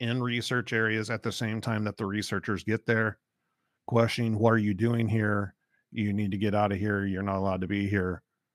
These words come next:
A-, and these are public areas, the Sam Houston National Forest, uh, just matter of factly. Um, and I've heard those type stories from numerous individuals,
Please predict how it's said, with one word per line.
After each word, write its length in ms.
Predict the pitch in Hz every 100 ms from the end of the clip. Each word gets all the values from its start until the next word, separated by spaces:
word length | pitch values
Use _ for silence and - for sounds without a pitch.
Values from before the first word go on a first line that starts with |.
| _ _ _ _ _ -
A-, 20 |
and 340 | 127 113 123
these 200 | 123 139
are 160 | 127 120
public 400 | - 127 113 110
areas, 420 | 127 117 85 82
the 240 | 101 98 95
Sam 300 | - 127 117
Houston 320 | 120 - 110
National 340 | 110 - 101
Forest, 440 | - 98 78 - - _ _
uh, 300 | 95 85 92 95
just 180 | - 92
matter 300 | 107 92 90
of 80 | 80
factly. 380 | 117 101 - 80 _ _ _ _ _ _ _ _ _ _ _ -
Um, 440 | 101 95 87 85 - _ - _ _ _ 123
and 160 | 117
I've 200 | 110 101
heard 640 | - - 120 117 117 107 95 _ -
those 440 | 82 113 120 135 -
type 280 | 123 98 -
stories 680 | - 98 92 90 87 87 - _ _ _ _ _ _ _ _
from 280 | - 135 135
numerous 460 | 147 156 131 87 -
individuals, 760 | 80 73 80 - - - -